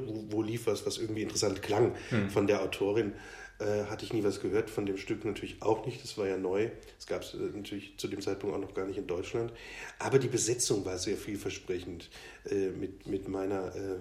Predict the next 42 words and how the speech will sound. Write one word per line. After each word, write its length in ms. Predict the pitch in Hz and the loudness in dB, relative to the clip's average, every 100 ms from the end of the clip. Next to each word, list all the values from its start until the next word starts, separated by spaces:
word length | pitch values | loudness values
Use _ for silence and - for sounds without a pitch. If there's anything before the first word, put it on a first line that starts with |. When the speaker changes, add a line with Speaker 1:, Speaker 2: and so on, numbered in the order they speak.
| - | -4
Speaker 1:
naja, 200 | 87 104 - | -2 -2 -4
Filmleidenschaft, 760 | - 107 123 113 - - 117 - - - - - - | -2 0 4 4 4 0 -2 -6 -14 -16 -16 -12 0
ähm, 400 | 104 107 95 - | 2 2 0 -2
sah 220 | 101 95 | 0 0
ich 160 | 107 | 0
nämlich 300 | 110 107 107 | 0 0 0
auf 100 | 101 | -4
dem 140 | - 101 | -4 -2
Plakat 400 | 101 - 104 - | -4 -2 -4 -2
Pierre 280 | - 113 113 | 4 4 4
Arditi. 540 | 110 98 - 101 98 | 0 -4 -4 -4 -4
Pierre 220 | - 95 | 0 0
Arditi 360 | 107 104 - 135 | 0 -4 -4 -4
spielte 320 | - 120 110 | -2 -4 -4
da 160 | 110 95 | -2 0
mit 300 | 104 123 - - - - - - | 2 0 -4 -14 -12 -12 -14 -4
und 220 | 107 104 | -2 0
Pierre 220 | 107 98 | 0 0
Arditi 580 | 101 101 - - 120 131 | 0 -4 -6 -6 -4 -2
ist 280 | 131 117 - | -2 -2 -2
einer 220 | 107 117 | 2 4
der 140 | 113 | 4
großen 480 | 104 110 113 - 113 | 0 0 0 2 0
Schauspieler, 600 | - 104 110 - 110 107 | 0 0 -2 -4 -2 -2
der 240 | 104 101 | 2 0
bei 280 | 98 101 98 | 2 0 0
Alain 340 | 98 101 104 104 | 2 4 4 4
René 380 | 101 107 120 | 4 8 8
in 80 | 117 | 8
den 120 | 110 | 6
Filmen, 520 | 101 - 98 95 90 90 - - - - | 2 0 2 0 -2 -6 -10 -10 -12 -6
ähm, 360 | 101 95 95 95 | -2 0 0 0
in 140 | 95 | -2
vielen 260 | 92 113 104 | -2 0 0
Filmen 300 | 104 101 95 | 2 2 2
die 80 | 95 | -2
großen 320 | - 98 107 | -2 0 0
tragenden 380 | 98 92 95 92 | -2 -2 0 -2
Rollen 320 | 87 92 101 | 0 0 0
spielt. 260 | - 90 92 | -2 -6 -6
Ein 80 | |
wunderbarer, 640 | 92 120 147 - 82 80 82 | 0 4 4 4 -2 -4 -8